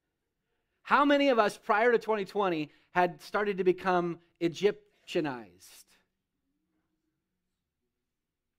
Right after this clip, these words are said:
How many of us had subtly, uh, subtly started worshiping some of the gods of the Egyptians, either the god of comfort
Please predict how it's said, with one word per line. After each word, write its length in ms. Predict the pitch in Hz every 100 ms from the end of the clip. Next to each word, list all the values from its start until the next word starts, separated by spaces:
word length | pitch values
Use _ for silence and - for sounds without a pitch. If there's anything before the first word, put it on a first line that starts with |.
| _ _ _ _ _ _
How 140 | 180 214
many 200 | 220 220
of 100 | 208
us 140 | 190
had 160 | 190 180
subtly, 520 | - 220 196 196 180 - -
uh, 120 | 185
subtly 520 | 175 - 208 202 190 180
started 360 | - 185 175
worshiping 800 | 165 202 196 190 - 170 127 123 _ _ _ _
some 260 | - 202 196
of 140 | 185
the 80 | 175
gods 420 | 160 180 180 180
of 160 | 175 156
the 140 | 165
Egyptians, 600 | 165 147 175 175 165 147 165
either 180 | 156
the 100 | 147
god 260 | 147 160 156
of 180 | 147 -
comfort 500 | - 180 180 113